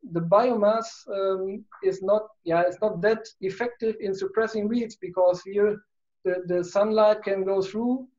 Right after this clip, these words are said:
um, easily, and, um, yeah, um, volunteer weeds can pop up. And yeah, that is also, it's not just a, a theory. So if you dig out,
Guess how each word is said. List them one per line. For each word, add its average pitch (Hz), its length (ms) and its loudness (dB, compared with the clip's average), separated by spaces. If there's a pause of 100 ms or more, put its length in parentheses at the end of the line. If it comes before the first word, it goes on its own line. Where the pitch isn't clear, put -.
(120)
um, 196 600 -2 (140)
easily, 233 560 -4
and, 190 400 -2 (140)
um, 185 360 0 (140)
yeah, 160 240 -2 (680)
um, 165 640 2 (380)
volunteer 190 560 2
weeds 185 340 -4
can 175 540 -2
pop 180 140 4 (100)
up. 170 120 -2 (1000)
And 175 800 -2
yeah, 160 220 2
that 175 180 4
is 202 100 -2
also, 208 720 4 (100)
it's - 200 -20 (240)
not 220 240 0
just 214 320 0
a, 190 260 0 (100)
a 175 180 -4
theory. 247 580 -2
So 196 320 -2
if 196 180 -10
you 185 80 -2
dig 208 220 -4
out, 240 320 2